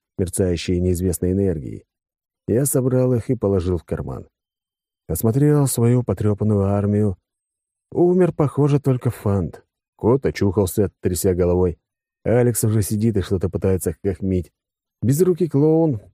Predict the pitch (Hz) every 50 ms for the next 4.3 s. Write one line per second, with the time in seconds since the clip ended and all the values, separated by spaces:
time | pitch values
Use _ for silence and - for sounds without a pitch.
0 | _ - 87 85 87 85 82 80 - - 101 107 107 101 110 110 113 113 113 101
1 | - 110 - 120 117 117 120 110 - - 117 120 113 - _ _ _ _ _ _
2 | _ _ - 131 151 160 160 156 - 151 147 143 143 131 117 - _ _ _ _
3 | _ _ _ _ _ _ _ _ _ 85 85 92 90 - _ - 98 98 98 -
4 | 104 101 101 101 92